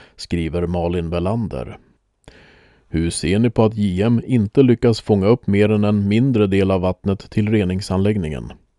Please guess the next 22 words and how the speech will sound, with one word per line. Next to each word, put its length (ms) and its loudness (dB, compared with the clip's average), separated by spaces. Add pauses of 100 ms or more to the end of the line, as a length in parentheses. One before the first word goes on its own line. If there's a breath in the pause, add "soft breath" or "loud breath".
(720 loud breath)
"Vår 300 0
bedömning 540 4
är 80 2
att 180 0
J 200 0
M 160 4
Entreprenad 680 2 (120)
har 120 2
följt 360 2
det 80 4
beslut 400 0
som 120 -2
är 60 2
fattat 440 -2
gällande 320 4
uppsamling 560 2
och 100 4
rening 380 2
av 200 0
dag- 260 2
och 80 4
lakvatten 640 0